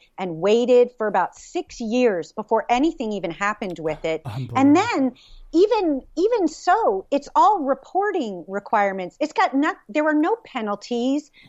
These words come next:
Speaker 1: no, um, ra-, ramifications. In fact, two years ago, all of the big banks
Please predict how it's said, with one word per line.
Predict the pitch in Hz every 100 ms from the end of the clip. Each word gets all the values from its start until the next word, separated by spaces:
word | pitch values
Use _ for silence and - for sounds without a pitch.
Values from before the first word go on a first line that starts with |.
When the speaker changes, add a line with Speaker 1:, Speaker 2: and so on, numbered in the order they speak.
| _
Speaker 1:
no, | 262 311 359 392 392 370 _ _ _ -
um, | 269 254 247 247 - _ _ _
ra-, | 247 240 233 247 240 254
ramifications. | 226 240 240 233 240 - 233 220 - 277 311 320 - - _ 294
In | 311
fact, | 311 339 330 - - _ _ _ _ _ _ _ _ _ _ -
two | - 320
years | 277 269 277
ago, | 320 339 339 381 381 _ _ -
all | 254 277
of | 254
the | 262
big | 269 226
banks | 247 233 269 320